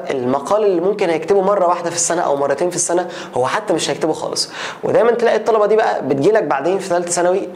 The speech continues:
اللي هي لما لازم تكون بتكتب مقال فعلًا، ويقول لك: "يا مستر، أنا ما بعرفش أكتب مقال". ما هو طبيعي أنت ما بتعرفش تكتب مقال لأنك أصلًا مش بتمارس كتابة المقال.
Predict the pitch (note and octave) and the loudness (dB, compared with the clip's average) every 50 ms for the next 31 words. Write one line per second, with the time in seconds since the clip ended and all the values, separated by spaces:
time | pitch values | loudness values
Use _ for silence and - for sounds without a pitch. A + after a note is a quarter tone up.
0 | - - - - A#2+ B2+ C#3 C#3+ D3 C3 B2 B2 B2+ C#3+ D#3 D#3 D3+ - C#3 C#3 | -10 -8 -6 -2 0 2 2 2 2 0 0 2 2 2 2 2 -2 -4 -4 -2
1 | C3 B2+ C#3 D3+ D3+ D3 C#3 B2+ B2 - D#3+ D#3 D#3 - E3 D#3 E3+ F3 F3+ F3 | -2 0 0 0 0 0 -2 -2 -2 -2 -2 -2 -2 -2 -4 -4 -4 -6 -6 -8
2 | - - - - - - C#3+ E3 F3 F3 E3+ F#3+ F#3 - D3+ C#3+ D3 F3 F3 - | -10 -12 -12 -8 -4 -2 -2 0 0 0 -2 0 0 0 0 0 0 -2 -2 -4
3 | F#3 F3 - - C#3+ C#3+ C#3 C3+ - D3 B2 - - - - - - - - - | -4 -4 -4 -2 -2 -2 -2 -2 -2 -4 -4 -4 -8 -12 -16 -16 -18 -18 -20 -12
4 | - - G#2+ G#2+ A#2 - B2+ A#2 A2 F3+ G3 G3 G3 G3 G3 E3+ D3 - D#3 D#3+ | -8 -6 -6 -4 -4 -4 -2 -2 0 0 0 0 0 0 -2 -4 -2 -2 -4 -4
5 | E3+ E3 - F3+ E3+ - - C#3+ C#3 C3 - - D3+ D#3+ D#3+ D#3+ - - A2+ - | -4 -4 -4 -4 -2 -2 -2 -2 -2 -2 -2 -2 -2 -2 -2 -4 -4 -4 -4 -2
6 | - F3 F3 E3+ F3 E3+ F3+ G3+ G3+ - - F#3 D#3 D3 D#3 F3 E3+ D3+ C3+ C#3+ | 0 0 -2 -2 -2 -2 -2 -2 -2 -2 -2 -2 0 0 -2 -2 0 -2 -2 -2
7 | - D3+ D#3 F3 F3 D3 C3 - - - C#3 - - C3 A#2+ A#2 A#2 A#2 A#2 B2+ | -2 0 0 0 0 0 -2 -4 -6 -6 -6 -6 -4 -4 -4 -4 -4 -4 -4 -4
8 | B2 | -4